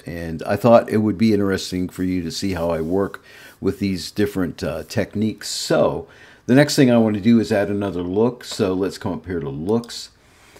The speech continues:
and co-, and right now we're on Luminar Looks Landscape. So click here on the drop down, and we're gonna come down. I'm gonna use one of my older presets that I have from Dixie Dixon preset pack right here. So I'm just gonna click on this. See, they used to call them,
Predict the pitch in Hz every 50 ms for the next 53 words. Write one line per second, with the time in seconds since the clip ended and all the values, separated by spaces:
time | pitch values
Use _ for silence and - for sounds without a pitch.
0 | _ _ _ - - 87 80 - - 101 - - 98 101 101 104 113 117 113 92
1 | 104 107 104 107 107 104 104 104 101 101 98 92 92 92 92 92 98 107 107 107
2 | 104 98 95 95 98 101 107 104 - - 98 95 104 117 123 117 - - - 143
3 | 139 - - - - - - 110 107 101 - - 113 113 120 135 135 135 - -
4 | - 92 90 80 - 101 107 107 101 - - 117 110 117 117 107 104 - - -
5 | - _ _ _ _ _ - 95 101 101 101 101 101 113 107 117 101 90 - -
6 | 101 90 87 87 78 76 104 104 104 104 104 101 101 104 104 - - - 123 131
7 | 143 135 127 127 120 113 - 92 107 110 107 104 98 95 90 - - 113 117 120
8 | 127 117 - - 117 113 - - 131 120 117 - - - 107 101 107 104 101 107
9 | 110 110 110 104 - - 101 92 80 104 101 - - 95 87 85 95 - - -
10 | - 127 127 131 - _ _ _ _ _ _ _ _ _ - 127 123 117 - 127
11 | 113 - - 120 113 120 113 - 120 113 113 123 127 131 131 - 107 90 87 85
12 | 82 92 85 - 85 76 69 - - 107 110 - 110 110 113 123 131 135 - 135
13 | 131 117 113 107 117 135 139 143 - - - 90 85 85 82 85 80 82 82 76